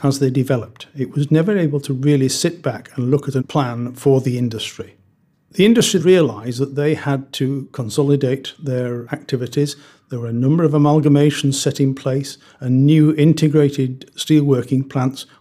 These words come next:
were developed. But these were hampered by the lack of labour, and most didn't actually come into operation until after the end of the war.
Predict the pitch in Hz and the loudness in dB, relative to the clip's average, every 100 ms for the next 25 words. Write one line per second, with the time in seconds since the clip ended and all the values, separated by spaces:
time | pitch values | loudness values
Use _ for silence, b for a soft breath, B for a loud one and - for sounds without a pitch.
0 | - 143 143 139 143 139 101 - - b | -2 2 4 4 2 -2 -4 -14 -20 b
1 | b b - 139 160 220 185 156 107 165 | b b -6 0 4 4 4 2 2 2
2 | 151 165 143 131 123 135 143 120 127 139 | 2 0 -2 -4 -4 -4 -4 -4 0 4
3 | 151 147 143 B B B B _ - 139 | 4 2 -2 B B B B _ -6 -2
4 | 139 131 196 202 - 151 151 180 151 151 | 0 4 4 4 2 -2 -2 -2 -6 -6
5 | - 139 147 139 139 139 135 131 123 - | -8 -4 0 2 2 0 -2 -4 -6 -4
6 | 131 127 - 131 135 131 135 - 131 143 | -4 -4 -4 -6 -6 -8 -8 -6 -6 -4
7 | 131 143 139 127 123 139 120 - | 0 0 0 -4 -6 -6 -8 -10